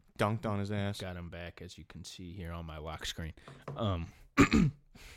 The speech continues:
Speaker 2: uh, great game for them. The, the Bucks will be better. The Celtics will probably be a little worse.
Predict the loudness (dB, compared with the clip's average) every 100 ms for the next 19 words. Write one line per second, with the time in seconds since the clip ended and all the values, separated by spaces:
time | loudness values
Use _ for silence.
0 | -20 -18 -18 -6 4 8 8 8 8 8
1 | 8 8 6 6 4 0 -12 -20 -20 -12
2 | 2 6 8 6 8 8 8 8 8 8
3 | 8 6 4 -2 4 6 4 2 0 -2
4 | -10 _ 4 8 8 8 6 4 2 2